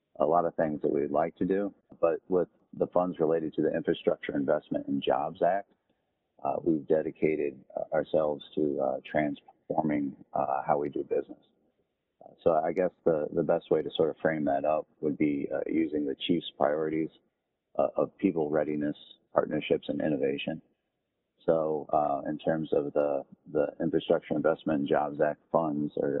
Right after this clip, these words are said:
I I J A funds, uh, with people, uh, we're using those funds to transform how we manage our workload. So we're working with divisions and districts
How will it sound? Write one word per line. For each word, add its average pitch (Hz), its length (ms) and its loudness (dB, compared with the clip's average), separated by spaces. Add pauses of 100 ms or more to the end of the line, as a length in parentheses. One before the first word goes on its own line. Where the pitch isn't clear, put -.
I 76 320 0
I 71 80 -4
J 76 80 0
A 73 280 0
funds, 69 320 -2 (600)
uh, 69 180 0
with 78 240 0
people, 85 640 0
uh, 76 320 0
we're 85 200 2
using 87 480 -2
those 73 300 0
funds 76 360 0 (500)
to - 60 -8
transform 80 680 0
how 80 200 2
we 80 140 -4
manage 73 420 -2
our - 140 0
workload. 67 540 -2 (760)
So 76 280 0
we're 95 180 2
working 90 300 0
with 76 140 -4
divisions 80 480 -2
and - 180 -6
districts 85 520 0